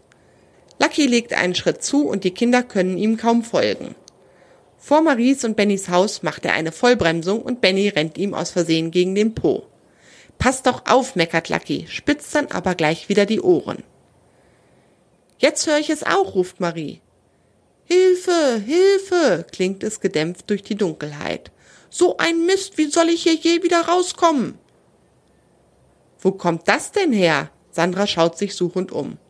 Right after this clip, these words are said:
„Schaut mal nach oben“, sagt Lucky und kann sich ein Grinsen nicht verkneifen.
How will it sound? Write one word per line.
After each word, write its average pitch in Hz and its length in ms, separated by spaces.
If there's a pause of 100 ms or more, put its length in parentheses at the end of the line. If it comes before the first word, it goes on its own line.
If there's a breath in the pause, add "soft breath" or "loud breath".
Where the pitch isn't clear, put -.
(1120 soft breath)
„Schaut 233 400
mal 214 160
nach 196 180
oben“, 196 400
sagt 143 280
Lucky 156 320
und 160 100
kann 233 200
sich 262 200
ein 254 160
Grinsen 185 360
nicht 151 220
verkneifen. - 680